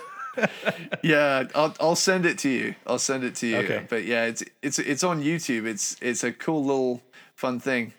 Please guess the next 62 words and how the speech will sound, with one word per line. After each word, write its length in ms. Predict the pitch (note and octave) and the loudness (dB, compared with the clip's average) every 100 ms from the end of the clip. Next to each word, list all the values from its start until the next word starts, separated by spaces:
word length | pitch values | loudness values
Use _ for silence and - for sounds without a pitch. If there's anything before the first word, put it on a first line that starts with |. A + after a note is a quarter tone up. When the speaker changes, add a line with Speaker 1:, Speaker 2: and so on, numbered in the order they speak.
| - | -4
Speaker 2:
And 120 | C#3+ | -2
it's 100 | C#3+ | 0
before 300 | - D#3 F3+ | -2 0 0
my 120 | E3+ D#3 | 2 2
hair 320 | D#3+ D#3+ D3+ | 4 4 2
had 160 | C3+ | 0
fully 300 | - C3 A#2+ | -2 -2 -2
grown 320 | A2 B2 A#2 G#2+ | 0 -2 -2 -2
back 280 | A2+ A2 B2+ | -4 0 0
out. 200 | G#2 D#3 | 2 4
Speaker 1:
I, 100 | F3+ | 4
I 160 | F3 | 4
think, 180 | E3+ G#3+ | 4 4
'cause 120 | G3 G3+ | 6 6
I 100 | F#3+ | 6
Speaker 2:
So, 60 | |
Speaker 1:
think 120 | A#3 A3+ | 6 6
Speaker 2:
uh, 40 | |
Speaker 1:
I 20 | |
remember, 460 | G#3 F#3 G3 F#3 E3 | 6 6 4 4 4
go-, 200 | C#3 D3 | 2 2
'cause 160 | D#3 D#3+ | 4 6
I, 140 | D#3+ | 6
I, 160 | D3+ D3 D3+ C#3+ | 4 2 4 2
I, 220 | C3+ C3+ | 2 0
I'm 140 | D3+ D3 | 0 -2
subscribed 460 | C#3+ - D#3+ D#3+ | -6 0 2 4
to 80 | C3+ | 4
that 200 | C#3+ C#3 | 4 4
page 320 | C#3 C3 A#2+ | 2 2 0
too. 340 | - C#3 G2 - - - - - | 2 2 2 -4 -18 -20 -20 -4
And 160 | C#3 A#2+ | -4 4
so 260 | C#3+ C3+ C3 | 6 6 4
I 20 | |
Speaker 2:
Yeah. 180 | C#3 D3 | 6 6
Speaker 1:
remember 280 | D#3+ F3 | 6 6
at 80 | D3+ | 6
one 160 | D3 D3+ | 4 4
point 180 | D3 B2+ | 2 2
going 220 | C#3 C#3 | 2 4
back 160 | C#3 | 4
and 60 | C3 | 4
being 120 | C#3 | 2
like, 160 | C3+ C3 | 2 0
"Oh, 100 | D4 | 0
look, 280 | D#4 D#4+ - | 2 2 -2
he's, 180 | D#3 | -4
he's 220 | E3+ F3+ D#3+ | -4 0 4
all 180 | A3+ | 4
young 460 | G3+ F3 C4+ B3+ E3+ | 4 4 4 2 2
here," 400 | C#3+ C3+ A2+ F#3 | 2 2 -2 -2
like, 180 | D#3 D3+ | 0 2
younger 320 | D3+ F#3+ F3+ | 2 2 2
than, 260 | E3 E3 E3 | 2 0 2
Speaker 2:
Yeah. 120 | C3+ | 4
Speaker 1:
younger 240 | E3 F#3+ D#3+ | 4 4 2
than 120 | D3 | 2
now. 340 | D#3 B2+ B2 - - - | 2 0 -4 -8 -14 -4
<laughs> 100 | G#3+ - A3+ - G#3+ - - | -4 -2 -6 -4 -10 -10 -6
Speaker 2:
Yeah, 320 | C#3+ C#3+ C#3+ C3 | 2 4 4 2
I 40 | |
was, 140 | B2+ | 0